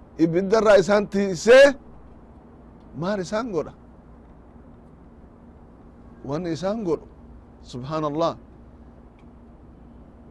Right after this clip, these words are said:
Sinii dabaluu jedhaan, maal nuu dabalta, maaltu nuu hafee nuu dabalta?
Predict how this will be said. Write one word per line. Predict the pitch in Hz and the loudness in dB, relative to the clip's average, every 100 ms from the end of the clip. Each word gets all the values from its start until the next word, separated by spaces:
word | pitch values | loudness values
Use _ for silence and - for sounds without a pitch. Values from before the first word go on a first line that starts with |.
| - - - - - - | -20 -20 -20 -20 -20 -16
Sinii | - 220 240 | -4 0 2
dabaluu | 240 262 285 285 | 4 8 8 6
jedhaan, | 254 240 226 240 214 - - | 6 8 6 4 -6 -18 -16
maal | 147 170 214 233 | -8 -4 -4 -2
nuu | 220 202 | -2 2
dabalta, | 220 226 202 165 170 | 2 4 2 2 -2
maaltu | 190 208 - 190 | 0 0 -2 -4
nuu | 180 | -2
hafee | 170 170 202 | -2 0 -2
nuu | 170 170 | 0 4
dabalta? | 175 156 123 | 4 4 -2